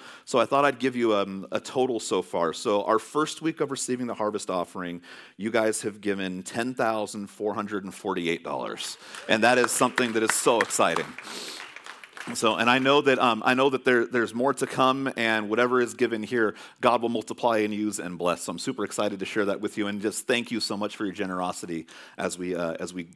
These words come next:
sacrifice and, and offer this up for our community and our world with our missions and things. So today, we're, so we're gonna continue our, our series in the heart of Christmas. And last week we talked about hope.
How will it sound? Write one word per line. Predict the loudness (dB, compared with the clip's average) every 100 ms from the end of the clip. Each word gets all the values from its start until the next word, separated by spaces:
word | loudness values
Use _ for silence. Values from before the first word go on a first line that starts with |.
| -8
sacrifice | -4 -4 -4 -2 -2 -4
and, | -8 -10
and | -10
offer | -6 -6 -4
this | -6 -4
up | -4 -6
for | -8 -8
our | -10
community | -10 -8 -6 -6
and | -6 -4
our | -4
world | -2 -2 -2 -4
with | -8 -8
our |
missions | -10 -12 -12 -16 -18
and | -16
things. | -16 -16 -20 -20 -20 -20 -20 -20 -20 -20 -20 -14
So | 0 4 4 0 _ _ _ -14 -10 -2
today, | 2 4 6 6 2 -4
we're, | 0 2 2 0
so | 0
we're | 2
gonna | 2 2
continue | 0 0 0 4 6
our, | 6 6
our | 4 2
series | 2 2 2 2
in | 0
the | 0
heart | 2 2
of | 0
Christmas. | -4 -4 -4 -8 -10 -12 -16 -2
And | 4
last | 6 6 2
week | -6
we | -4
talked | 2 2 2
about | 2 2 2
hope. | 0 0 0